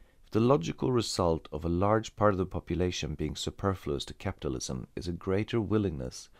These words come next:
among the ruling class to sacrifice our lives, it is not surprising that workers who cannot imagine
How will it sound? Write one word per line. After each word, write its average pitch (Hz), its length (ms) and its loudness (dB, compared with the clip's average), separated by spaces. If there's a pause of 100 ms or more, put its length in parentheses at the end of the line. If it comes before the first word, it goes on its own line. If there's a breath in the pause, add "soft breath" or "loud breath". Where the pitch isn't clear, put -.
(300 loud breath)
among 71 140 -6
the 76 100 -4
ruling 101 360 2
class 82 480 -2
to - 100 -12
sacrifice - 1040 -2
our 73 160 -4
lives, 71 580 -6 (560 loud breath)
it - 80 -6
is 87 100 0
not 104 200 0
surprising 107 580 -2
that 73 180 -6
workers 78 440 -4
who 78 100 -4
cannot 90 340 -4
imagine 92 460 -2